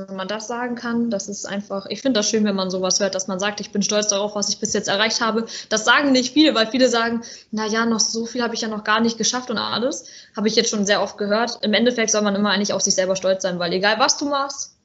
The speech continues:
ne, das, äh, bringt dich voran. Finde ich, finde ich schön, dass du das auch so, sag ich mal, drüber denkst, dass du, sag ich mal, auf dich selber auch stolz sein kannst. Es gibt viele, die sagen, „Ja, ich bin auch nicht stolz.“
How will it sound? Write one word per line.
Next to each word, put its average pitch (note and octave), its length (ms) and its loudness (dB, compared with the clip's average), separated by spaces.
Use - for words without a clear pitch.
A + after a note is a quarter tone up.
ne, C#4+ 260 -4
das, G#3+ 260 -8
äh, G#3 340 -2
bringt A3+ 200 4
dich - 120 -6
voran. F3 360 -6
Finde G#4+ 220 6
ich, - 180 -2
finde D4 240 0
ich C#4 120 0
schön, D#4 160 2
dass B3+ 120 0
du B3 60 -2
das A3 160 2
auch G#3 160 2
so, F#3 460 -2
sag G#3 180 0
ich G3+ 80 -2
mal, F#3+ 180 2
drüber A3+ 240 8
denkst, A3+ 240 4
dass G#3 160 2
du, G#3 80 -2
sag G3+ 140 4
ich G3+ 100 -2
mal, F#3+ 160 0
auf - 140 -4
dich G3 100 0
selber G3+ 220 2
auch F#3 80 0
stolz G3+ 220 2
sein F3 120 -2
kannst. F3 240 -4
Es - 60 -4
gibt G#3 140 -2
viele, A#3 120 8
die G#3 60 6
sagen, G3+ 240 4
„Ja, G3+ 100 6
ich G3 120 0
bin G#3+ 200 2
auch F#3+ 160 2
nicht F#3 160 2
stolz.“ - 560 -4